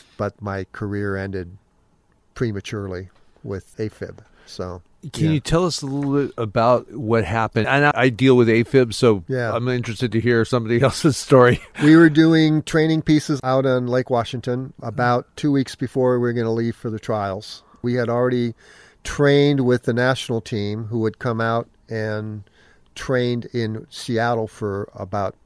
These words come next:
Speaker 1: a month. And we worked out with those guys and beat 'em all. This was the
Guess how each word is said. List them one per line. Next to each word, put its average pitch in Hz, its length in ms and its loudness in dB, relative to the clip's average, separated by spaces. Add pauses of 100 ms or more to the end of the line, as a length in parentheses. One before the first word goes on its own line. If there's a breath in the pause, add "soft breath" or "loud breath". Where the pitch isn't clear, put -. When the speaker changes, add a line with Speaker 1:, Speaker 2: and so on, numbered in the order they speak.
Speaker 1:
a 104 60 -12
month. 101 360 -10 (600 soft breath)
And 110 160 -2
we 117 120 2
worked 117 300 0
out 113 160 0
with 107 140 -8
those 101 200 -4
guys 104 280 -4
and 101 140 -8
beat 104 140 -6
'em 95 120 -8
all. 95 200 -6 (240)
This 113 220 -8
was - 140 -16
the 101 220 -8